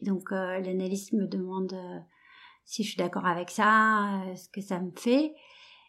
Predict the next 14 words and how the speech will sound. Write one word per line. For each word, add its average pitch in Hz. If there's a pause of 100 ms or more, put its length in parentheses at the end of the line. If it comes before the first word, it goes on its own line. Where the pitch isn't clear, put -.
(380)
Et, 196
euh, 175 (120)
il 202
y 185
a 180
une 180
énergie, 190
euh, 160
très 208
puissante, 202
euh, 196 (460)
à 156
ce -
moment-là. 170